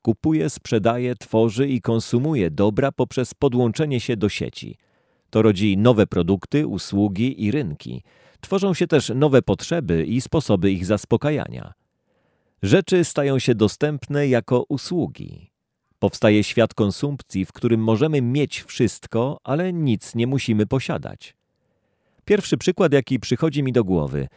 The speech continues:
Dawniej, stojąc w kolejce do kasy, nierzadko zdarzało się, że zapuszczając żurawia, mogliśmy określić stan cywilny i liczbę dzieci osoby stojącej przed nami.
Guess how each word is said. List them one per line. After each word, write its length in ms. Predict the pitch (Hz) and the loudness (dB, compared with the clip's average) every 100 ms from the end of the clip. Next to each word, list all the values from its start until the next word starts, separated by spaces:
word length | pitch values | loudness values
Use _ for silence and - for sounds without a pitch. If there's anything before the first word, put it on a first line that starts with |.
| _ _ _ _ - | _ _ _ _ 0
Dawniej, 420 | 113 110 98 151 | 4 4 4 0
stojąc 420 | 151 135 120 107 | 2 4 4 2
w 100 | - | -2
kolejce 400 | - 113 151 156 | 0 2 2 2
do 120 | 117 - | 2 2
kasy, 340 | 151 - 143 | 0 0 0
nierzadko 520 | 123 110 170 - 175 | 4 4 2 0 0
zdarzało 500 | 101 110 101 175 165 | 2 2 2 2 0
się, 260 | 127 135 123 | 0 -2 -2
że 260 | 101 117 | 2 2
zapuszczając 680 | 101 113 - 104 185 190 143 | 2 0 -2 -6 -2 -2 0
żurawia, 680 | 104 92 107 151 147 151 135 | 0 0 2 0 0 0 -2
mogliśmy 560 | 113 160 165 165 - 143 | 0 -2 0 -4 -2 -2
określić 580 | 127 143 127 127 113 - | 0 -2 -2 -2 -6 -6
stan 300 | - 120 110 | -4 -4 -2
cywilny 580 | - 82 120 139 131 | -2 -2 -2 -2 -2
i 60 | 110 | -2
liczbę 360 | 113 101 92 90 | -2 -2 -2 0
dzieci 400 | 113 - - 85 | 0 -2 -2 -2
osoby 340 | 87 110 104 | 0 -2 -2
stojącej 500 | - 101 101 - 98 | -2 -2 -2 -2 -4
przed 240 | - 101 | -4 -6
nami. 360 | 117 85 53 - | -8 -10 -12 -18